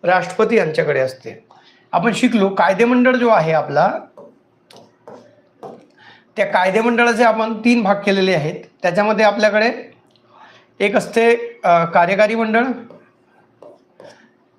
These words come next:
एक असते आपलं कायदेमंडळ, जे कायदे बनवतात, है ना. कायदेमंडळामध्ये दोन भाग आहेत, लोकसभा आणि राज्यसभा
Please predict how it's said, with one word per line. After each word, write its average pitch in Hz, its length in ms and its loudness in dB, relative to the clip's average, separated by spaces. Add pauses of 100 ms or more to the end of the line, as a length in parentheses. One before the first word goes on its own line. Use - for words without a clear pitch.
(140)
एक 175 120 -2
असते 202 280 2
आपलं 196 180 0
कायदेमंडळ, 214 580 0
जे 208 100 -2
कायदे 196 300 0
बनवतात, 220 400 2 (1500)
है - 340 -12
ना. 262 60 -2
कायदेमंडळामध्ये 220 760 0
दोन 226 220 0
भाग 196 140 4
आहेत, 170 160 0
लोकसभा 180 560 2 (960)
आणि 208 200 -2
राज्यसभा 147 560 -2